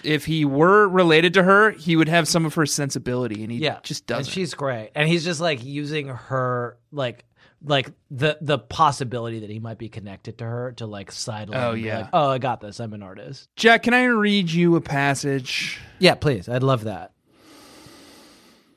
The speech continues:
Speaker 1: Stacy chapter.
Speaker 2: Yeah.
Speaker 1: Chapters don't have numbers.
Speaker 2: Yeah, it's
Speaker 1: They
Speaker 2: a
Speaker 1: just
Speaker 2: lot
Speaker 1: have
Speaker 2: of
Speaker 1: girls'
Speaker 2: handwriting.
Speaker 1: names.
Speaker 2: It's like a super special,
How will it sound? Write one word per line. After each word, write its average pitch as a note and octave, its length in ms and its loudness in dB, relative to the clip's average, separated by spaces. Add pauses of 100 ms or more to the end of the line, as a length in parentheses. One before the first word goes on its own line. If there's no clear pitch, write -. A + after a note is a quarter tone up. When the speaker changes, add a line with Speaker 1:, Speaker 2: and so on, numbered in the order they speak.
(1160)
Speaker 1:
Stacy D3 400 0
chapter. A2+ 460 -8 (420)
Speaker 2:
Yeah. C3 120 -2
Speaker 1:
Chapters D#3 360 2
don't B2+ 140 -2
have A2+ 320 -8 (360)
numbers. F#2+ 480 -8 (340)
Speaker 2:
Yeah, C#3+ 320 2
it's C#3+ 160 -4
Speaker 1:
They - 80 -2
Speaker 2:
a - 40 -2
Speaker 1:
just D#3 100 0
Speaker 2:
lot D#3 140 6
Speaker 1:
have C#3+ 80 4
Speaker 2:
of C#3 40 2
Speaker 1:
girls' C#3+ 60 4
Speaker 2:
handwriting. C3+ 420 4
Speaker 1:
names. - 140 -4
Speaker 2:
It's F#3+ 100 -4
like F#3 140 4
a E3 80 2
super A#2 220 -2
special, G#2 520 -6